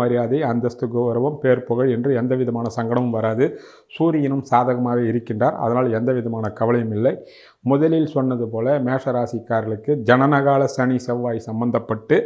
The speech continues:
அவர்களுக்கு இத்தற்சமயம் அதற்குண்டான சொந்த ஜாதகத்தின் தசாபுதி செவ்வாய் தசையோ சனி தசையோ ஜனனகால ஜாதகத்தில் சனி செவ்வாய் சம்பந்தப்படாதவர்களுக்கு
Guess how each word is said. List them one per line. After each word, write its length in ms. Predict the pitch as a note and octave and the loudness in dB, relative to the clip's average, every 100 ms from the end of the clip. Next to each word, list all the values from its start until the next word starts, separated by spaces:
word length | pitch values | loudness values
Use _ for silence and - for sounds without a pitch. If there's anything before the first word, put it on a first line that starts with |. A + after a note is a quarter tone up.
| - - - - - A2+ | -4 -18 -20 -16 -2 2
அவர்களுக்கு 540 | D#3 D3+ D3 D3 F3 E3+ C3+ | 4 4 4 2 2 2 0
இத்தற்சமயம் 720 | - C3+ C3+ D3+ D3 D3 A#3+ A2+ | 4 2 4 2 4 2 0 0
அதற்குண்டான 580 | C#3 D3 D3+ D3 D3+ C#3+ C#3+ | 2 0 0 0 2 0 -2
சொந்த 240 | C3+ C#3 C3+ | -2 0 0
ஜாதகத்தின் 500 | B2+ B2 B2 A#2+ E3+ A#2 | 0 2 -2 -4 -6 -4
தசாபுதி 520 | A2+ D3+ D#3 C3+ C3 B2 | 0 2 2 0 -4 -4
செவ்வாய் 300 | B2 C#3 D3 | 0 0 -2
தசையோ 300 | B2 B2+ C#3+ D#3+ | -4 -2 0 0
சனி 160 | B2+ C3 B2 | -2 -2 -2
தசையோ 320 | A#2 B2 D#3 - - - _ _ A#2+ | -2 0 0 -2 -18 -20 _ _ 2
ஜனனகால 400 | B2 D#3+ D#3+ D#3+ D3+ | 2 4 4 4 4
ஜாதகத்தில் 440 | D3+ D3 D3+ F3 - | 2 0 0 -2 -2
சனி 160 | D3 D#3+ C#3+ | -2 -2 -2
செவ்வாய் 300 | C#3+ C#3+ B2 | 0 0 0
சம்பந்தப்படாதவர்களுக்கு 1040 | C3+ D3 C#3+ C#3+ C#3+ E3 D#3+ D3+ D3 F3 | -2 0 0 2 4 4 4 2 0 -2